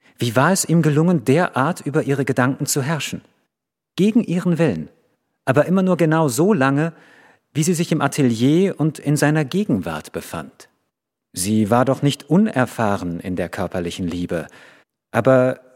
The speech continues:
sie hatte nur deren freundliche, wohltuende, entspannende Seite kennengelernt, gemäßigte Lust, die keine Herrschaft kannte. Jetzt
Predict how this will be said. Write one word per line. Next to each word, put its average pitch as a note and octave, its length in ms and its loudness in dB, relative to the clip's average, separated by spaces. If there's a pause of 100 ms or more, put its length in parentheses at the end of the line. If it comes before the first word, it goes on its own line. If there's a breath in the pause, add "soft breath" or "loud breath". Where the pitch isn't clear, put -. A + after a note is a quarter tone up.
(140)
sie B2 260 0
hatte D3 240 2
nur D3 160 2
deren C#3 280 0
freundliche, E3 720 -2 (400)
wohltuende, A#2 840 0
entspannende A#2+ 600 0
Seite F#2 360 -4
kennengelernt, F2 720 -4 (580 soft breath)
gemäßigte A2 640 2
Lust, B2+ 520 -2 (580 soft breath)
die F2 200 -4
keine G#2+ 360 -2
Herrschaft A2 520 -2
kannte. B2+ 380 -6 (680)
Jetzt - 520 0